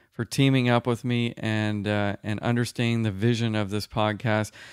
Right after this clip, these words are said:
And for anyone who's looking for a fantastic voiceover artist, whether it's for video, radio, T V, you name it, you can find Joe just by going to M S I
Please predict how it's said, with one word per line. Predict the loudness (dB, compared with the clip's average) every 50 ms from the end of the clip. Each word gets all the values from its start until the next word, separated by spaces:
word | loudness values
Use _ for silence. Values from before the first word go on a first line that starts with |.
| -20 -20 -20 -8 -2
And | 0 0 2
for | 4 4 4
anyone | 6 6 6 4 6 6 6 6
who's | 6 4 4 4
looking | 2 2 2 2 0 -2
for | 0 0 0
a | 0
fantastic | 0 0 0 0 0 0 0 0 2 2 2 2 0 -2 -4 -6
voiceover | -4 0 2 2 2 2 2 0 0 2 2 2 2 0 0 0
artist, | 2 2 2 4 4 2 0 -2 -4 -10 -14 -16 -20 _ _ _ _ _ _ _ _ _ _ _
whether | -2 2 4 4 4 4
it's | 2 2 -2
for | -4 -4 -4 -2
video, | 0 0 2 2 4 4 4 4 4 4 2 2 0 -2 -4 -8 _ -20 _ _ _ _ -12
radio, | -4 0 2 4 4 4 4 4 4 4 4 4 4 4 4 2 2 0 -2 -4 -8 _ _ _ _ _ _ _ _ _
T | -6 0 2 4 4 4 2
V, | 2 2 2 2 2 2 0 -2 -2 0
you | 2 2 4 4
name | 4 4 4 4 4 4 2
it, | 2 0 -2 -6 _ _ -20 -20 _ _ _ _ _ _ _ _ _ _ _ _ _ _ _ _ _ _ _ _ _ _ _ _
you | 0 0 2
can | 2 0 0
find | 2 4 4 4 4 2 2
Joe | 4 4 6 6 6 6 6 4 2 -2
just | -2 -2 -2 0 2
by | 4 4 4 4
going | 4 4 4 4 4 2 0
to | -2 -2 0 0 0 0 -2 -4 -2
M | 0 2 2 2 2
S | 2 2 0 0 0 2
I | 2 4 4 4 2 2 0